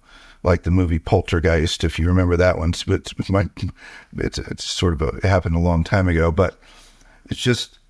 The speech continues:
there is a spiritual reality out there, and,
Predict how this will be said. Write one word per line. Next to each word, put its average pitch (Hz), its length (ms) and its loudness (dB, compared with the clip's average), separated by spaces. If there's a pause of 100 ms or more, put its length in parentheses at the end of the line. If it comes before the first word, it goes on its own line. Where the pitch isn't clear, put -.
(180)
there 113 300 2
is 131 160 0
a 123 60 -2
spiritual 110 440 -2
reality 95 460 4
out 85 180 0
there, 80 460 0
and, 85 480 0